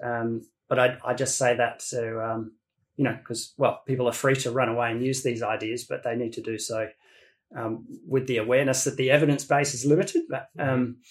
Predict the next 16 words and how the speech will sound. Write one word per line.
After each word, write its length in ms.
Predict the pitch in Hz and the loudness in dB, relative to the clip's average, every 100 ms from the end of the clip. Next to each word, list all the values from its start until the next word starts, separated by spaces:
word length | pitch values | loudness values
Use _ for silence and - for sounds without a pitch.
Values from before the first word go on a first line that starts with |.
| - - _ | -10 -10 _
the, 180 | 180 - - | 0 0 4
the 100 | 147 | 6
first 320 | 160 180 180 | 10 10 10
thing 180 | 160 139 | 6 6
that, 200 | 123 - - - | 4 0 -8 -2
um, 440 | 131 127 123 120 - | 2 2 0 -4 -10
excites 520 | - - 120 123 - | -8 2 2 2 -2
me, 420 | 120 117 117 120 _ - | -2 -4 -6 -12 _ -10
um, 300 | 117 113 113 | -6 -6 -6
is 120 | 123 | -6
this 220 | 120 - | -4 -4
idea 600 | 123 117 113 117 113 110 | -2 -2 -2 -4 -2 -2
of, 240 | 110 107 - - - - | -4 -6 -8 -16 -16 -12
um, 400 | 113 110 107 - _ _ - | -8 -6 -8 -12 _ _ -4
well, 100 | 120 | 2
we've, 240 | 139 139 | 4 2